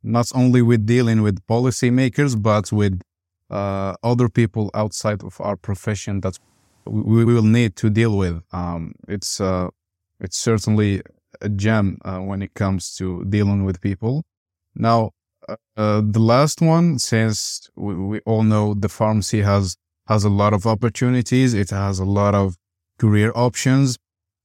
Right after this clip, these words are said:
And in light of these opportunities, there are, uh, some from the n-, new generation or the recent graduates who may feel, uh, lost or lack direction on which career path is the one that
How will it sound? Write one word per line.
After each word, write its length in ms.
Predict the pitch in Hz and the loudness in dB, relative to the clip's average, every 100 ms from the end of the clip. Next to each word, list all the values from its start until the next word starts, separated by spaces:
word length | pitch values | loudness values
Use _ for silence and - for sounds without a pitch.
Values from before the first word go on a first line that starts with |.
| _ _ - | _ _ -6
And 380 | 110 110 104 - | 0 2 0 -2
in 160 | 120 113 | 0 2
light 400 | 113 117 113 120 | 4 4 2 0
of 180 | 110 - | -2 -2
these 340 | 107 110 113 - | -2 2 2 0
opportunities, 840 | 113 113 104 117 117 107 107 98 | -2 -2 -2 0 0 0 0 0
there 180 | 107 107 | 0 -2
are, 360 | 113 113 98 - _ _ _ | -2 -2 -4 -8 _ _ _
uh, 1000 | 95 101 98 95 92 92 90 50 50 50 - _ - | -8 -6 -6 -6 -8 -8 -10 -10 -10 -12 -16 _ -14
some 340 | - 120 110 107 | -8 -2 -2 -2
from 400 | - 104 101 98 | -2 -2 0 0
the 360 | 98 95 92 - | -2 -2 -6 -12
n-, 180 | 104 104 | -12 -12
new 420 | - 107 110 135 | -6 0 2 4
generation 680 | 120 117 110 104 104 95 98 | 4 4 4 4 2 0 -6
or 120 | 98 95 | -6 -4
the 120 | 95 | -2
recent 320 | 110 - 104 | -2 0 0
graduates 680 | 104 104 95 95 90 - - _ _ _ _ | 2 2 2 2 0 -2 -10 _ _ _ _
who 460 | - 107 107 104 110 | -4 0 0 -2 -2
may 260 | 107 110 107 | 0 2 0
feel, 480 | - 110 107 104 - | 0 2 2 0 -4
uh, 240 | 80 - 80 _ _ _ | -12 -14 -16 _ _ _
lost 520 | 101 107 113 117 - | 0 2 2 0 -4
or 180 | 101 98 | -4 0
lack 240 | 101 107 104 | 2 0 0
direction 560 | 98 98 104 104 104 92 | -2 -2 -4 -6 -10 -6
on 260 | 95 95 - | -6 -6 -2
which 260 | 107 107 - | -2 -2 -2
career 280 | 104 104 98 | 0 0 0
path 340 | - 98 95 | -4 -6 -6
is 220 | 101 95 | -8 -4
the 100 | 95 | -2
one 360 | 101 101 101 98 | -2 -2 -2 -4
that 320 | 92 92 - | -6 -8 -12